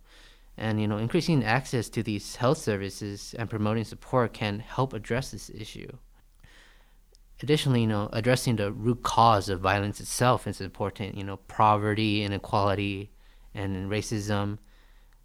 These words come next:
This can also help reduce the occurrence of gun violence in communities.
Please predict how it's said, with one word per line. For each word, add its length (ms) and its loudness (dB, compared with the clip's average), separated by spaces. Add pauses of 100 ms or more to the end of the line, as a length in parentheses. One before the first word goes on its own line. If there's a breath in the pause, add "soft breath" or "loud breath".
This 320 -4
can 220 0
also 420 2
help 240 -2
reduce 400 -6
the 140 -4
occurrence 460 -4
of 160 -8
gun 220 0
violence 460 -2
in 100 -6
communities. 840 -6